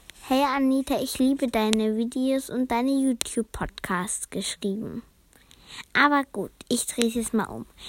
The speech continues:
„Hey Anita, ich liebe deine Podcasts und deine YouTube-Videos und wollte dich fragen, ob du mal eine Podcast-Folge“,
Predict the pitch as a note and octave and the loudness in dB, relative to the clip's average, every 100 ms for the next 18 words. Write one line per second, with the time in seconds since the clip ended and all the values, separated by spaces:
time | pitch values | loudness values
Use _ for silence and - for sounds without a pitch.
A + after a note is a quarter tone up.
0 | - - - C#4+ D4+ B3+ C4+ C#4 B3+ A#3+ | -16 -12 0 2 2 0 0 2 2 0
1 | - A#3 A#3 A3+ - A#3 - D4 D4 B3 | 0 0 2 0 -4 -4 0 0 0 -4
2 | - A3 A3 A3+ A3+ A3 - A3+ - - | -2 0 2 2 0 -2 -4 -6 -6 -2
3 | C4+ C4+ B3+ A#3 A#3 G#3 A3 A#3 A#3 A3 | 0 0 -2 -2 -2 -2 2 2 2 -2
4 | - G#3 - G#3 A3 - C#3+ - - - | -6 -6 -4 -6 -4 -6 -8 -10 -16 -18
5 | - - - A3+ A3+ G#3+ G#3+ G#3+ A3 G#3+ | -18 -10 2 4 4 2 2 -2 -2 -6
6 | - - - G3 G#3 A#3 A#3+ B3+ - C4 | -6 -10 -2 0 0 -2 -6 -6 -2 2
7 | B3+ C4 C4 C4 C4+ C4 - - - - | 2 2 2 2 0 2 2 2 -6 -12
8 | - - - - _ - A#3+ A#3+ A#3+ A#3 | -14 -14 -16 -16 _ -2 0 2 0 -2
9 | - A#3 - - C#4 C#4 D4+ - - - | -4 -4 -4 -6 -2 0 -2 -8 -20 -20
10 | _ _ _ _ _ _ _ _ _ _ | _ _ _ _ _ _ _ _ _ _
11 | _ _ - C#4+ C#4+ D4 D4 - D4+ D#4 | _ _ -6 -2 0 0 -2 -2 -2 -2
12 | D#4 | -6